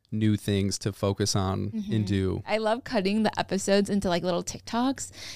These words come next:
Speaker 2: And so if you guys haven't been following us on TikTok, it's at Rotten Podcast.
Speaker 1: Yeah, you've been crushing it. We've had some good content go
Speaker 2: Go viral.
Speaker 1: viral.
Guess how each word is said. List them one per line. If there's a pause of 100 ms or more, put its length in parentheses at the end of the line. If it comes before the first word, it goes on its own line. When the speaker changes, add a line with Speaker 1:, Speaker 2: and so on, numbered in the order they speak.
Speaker 2:
And
so
if
you
guys
haven't
been
following
us
on
TikTok,
it's
at
Rotten
Podcast.
Speaker 1:
Yeah,
you've
been
crushing
it.
We've
had
some
good
content
go
Speaker 2:
Go
viral.
Speaker 1:
viral.